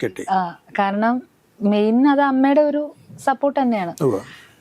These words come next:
Speaker 2: കോമ്പറ്റീഷൻസിന്, ആ, നമ്മളെ കൊണ്ടുപോകാനും ഒക്കെ ഉണ്ടായ ഒരു സാഹചര്യത്തിലാണ് ആദ്യമായിട്ട് വേദികളിൽ, ആ, അരങ്ങേറിയത്.
Speaker 1: ഉവ്വ്.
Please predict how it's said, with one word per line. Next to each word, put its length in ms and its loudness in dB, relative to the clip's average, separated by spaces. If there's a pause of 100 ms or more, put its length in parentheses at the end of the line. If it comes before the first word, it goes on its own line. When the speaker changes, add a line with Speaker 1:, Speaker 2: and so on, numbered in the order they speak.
(120)
Speaker 2:
കോമ്പറ്റീഷൻസിന്, 1200 2
ആ, 80 0
നമ്മളെ 300 2
കൊണ്ടുപോകാനും 840 2
ഒക്കെ 180 0
ഉണ്ടായ 360 2
ഒരു 180 2
സാഹചര്യത്തിലാണ് 880 0
ആദ്യമായിട്ട് 840 2 (220)
വേദികളിൽ, 580 2 (400)
ആ, 300 2
അരങ്ങേറിയത്. 560 -2 (120)
Speaker 1:
ഉവ്വ്. 140 -2